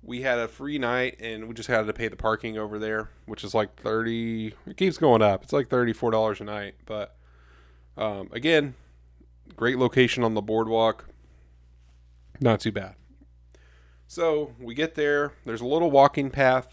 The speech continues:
over to Hollywood Studios, and if you're not aware, there are also, like, little friendship boats that go,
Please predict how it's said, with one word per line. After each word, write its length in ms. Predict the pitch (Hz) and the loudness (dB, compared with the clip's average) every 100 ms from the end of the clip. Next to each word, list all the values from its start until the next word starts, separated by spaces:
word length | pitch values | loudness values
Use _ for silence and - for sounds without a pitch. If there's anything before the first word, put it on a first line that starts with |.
| - | -12
over 320 | 120 120 120 | -10 -8 -10
to 960 | - - 117 117 113 110 110 110 110 - - _ | -12 -16 -14 -10 -10 -8 -10 -10 -12 -14 -20 _
Hollywood 420 | - 110 104 98 | -2 0 0 -4
Studios, 600 | - 143 160 160 160 - - _ _ _ _ _ _ _ - | -4 0 4 4 4 0 -14 _ _ _ _ _ _ _ -20
and 200 | 120 117 | -16 -16
if 120 | 113 | -14
you're 60 | 123 | -10
not 280 | 127 - - _ | -8 -10 -18 _
aware, 440 | - 123 185 196 127 | -16 -4 2 2 2
there 260 | 117 117 | 2 0
are 180 | 98 110 | 2 2
also, 300 | 113 107 110 | 2 0 -4
like, 280 | 104 101 107 | -2 -4 -2
little 180 | 107 98 | -6 -4
friendship 520 | - 117 110 127 - | -2 -2 0 -4 -2
boats 300 | 120 127 - | -4 -6 -10
that 120 | 104 | -12
go, 420 | 104 104 104 104 | -8 -8 -6 -8